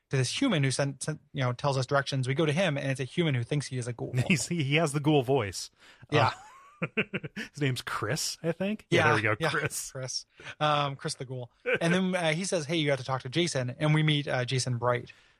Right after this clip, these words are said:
Speaker 2: Yep.
Speaker 1: who is a interesting character.
Speaker 2: <laughs> So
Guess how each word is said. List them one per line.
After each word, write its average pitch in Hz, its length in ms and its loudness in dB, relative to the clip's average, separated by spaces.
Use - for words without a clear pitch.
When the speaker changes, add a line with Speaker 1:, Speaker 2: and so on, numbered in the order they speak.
Speaker 2:
Yep. 127 120 0
Speaker 1:
who 127 60 6
is 120 180 2
a 123 100 2
interesting 143 320 4
character. 175 400 0
Speaker 2:
<laughs> 214 920 0
So 160 260 2